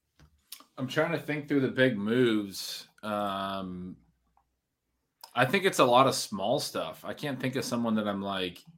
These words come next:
"Yeah, I feel really different about that player because of,"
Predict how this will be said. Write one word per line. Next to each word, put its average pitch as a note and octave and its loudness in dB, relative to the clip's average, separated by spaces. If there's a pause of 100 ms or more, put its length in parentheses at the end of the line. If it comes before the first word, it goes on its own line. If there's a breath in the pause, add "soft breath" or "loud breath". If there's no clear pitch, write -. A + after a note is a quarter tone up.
(680)
"Yeah, G2+ -4
I F#2+ -6
feel F#2 -8
really F#2 -4
different F#2 -8
about F2 -10
that F2 -8
player F2+ -10
because F2+ -12
of," F2 -10